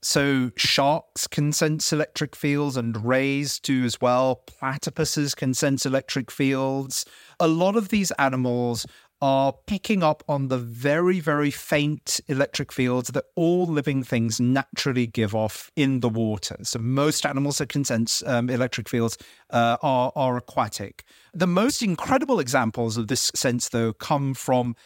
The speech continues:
electric fish. So fish that can produce their own electric fields and then sense them. Um, this incredible ability allows them to navigate through water that can often be too murky to see in.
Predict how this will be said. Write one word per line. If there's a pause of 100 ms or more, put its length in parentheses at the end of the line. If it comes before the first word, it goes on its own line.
(160)
electric
fish.
So
fish
that
can
produce
their
own
electric
fields (300)
and
then
sense
them. (540)
Um,
this (280)
incredible
ability
allows
them
to
navigate
through
water
that
can
often
be
too
murky
to
see
in.